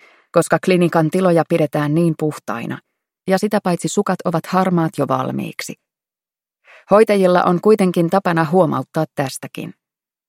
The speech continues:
Esmen sukkia joudutaan kuulemma pesemään useammin kuin muiden. Hän päättää astua jokaisen askeleensa vielä tietoisemmin. Kantapäät hankaavat lattiaa. Väkiät puskevat sitä vasten aiheuttaen kutkuttavaa kitkaa.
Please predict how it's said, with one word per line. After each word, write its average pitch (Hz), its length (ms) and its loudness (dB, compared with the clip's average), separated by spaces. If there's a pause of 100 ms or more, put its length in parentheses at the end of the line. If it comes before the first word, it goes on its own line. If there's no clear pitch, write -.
(460)
Esmen 156 320 2
sukkia 120 500 -6
joudutaan 143 500 0
kuulemma 160 360 2
pesemään 156 500 0
useammin 143 640 -2
kuin 147 220 -4
muiden. 123 460 -6 (1080)
Hän 196 160 2
päättää 196 360 2
astua 170 380 -2
jokaisen 156 520 0
askeleensa 151 720 -2
vielä 165 360 0
tietoisemmin. 131 880 -8 (840)
Kantapäät 165 540 0
hankaavat 160 580 0
lattiaa. - 600 -6 (580)
Väkiät 196 420 0
puskevat 180 440 -2
sitä 160 240 -2
vasten 175 420 -2
aiheuttaen 156 720 0
kutkuttavaa 139 680 -6
kitkaa. 95 520 -12